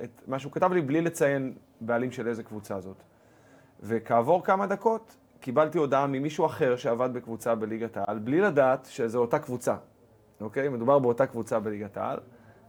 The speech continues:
מצטער אם סיבכתי קצת, אבל תכף תבינו את הפואנטה. והוא אמר, "גיבורים גדולים", על מה שאמר הבעלים של הקבוצה, "כשיש טיפה לחץ כלכלי, הדבר הראשון שחותכים זה פסיכולוג ספורט." למה? כי הם רוצים לשלם שנים עשר אלף שקלים בחודש, לפסיכולוג שיהיה זמין באופן מלא.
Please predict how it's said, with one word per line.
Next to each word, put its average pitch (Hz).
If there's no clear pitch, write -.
מצטער -
אם 110
סיבכתי 110
קצת, 156
אבל 107
תכף 120
תבינו 110
את 104
הפואנטה. 143
והוא 123
אמר, 147
"גיבורים 127
גדולים", 123
על 107
מה 117
שאמר 113
הבעלים 104
של 101
הקבוצה, 104
"כשיש 147
טיפה 135
לחץ 139
כלכלי, 131
הדבר 127
הראשון 135
שחותכים 127
זה 107
פסיכולוג 104
ספורט." 87
למה? 135
כי 135
הם 120
רוצים 113
לשלם 117
שנים 139
עשר 131
אלף 117
שקלים 110
בחודש, 104
לפסיכולוג 117
שיהיה 117
זמין 110
באופן 107
מלא. 95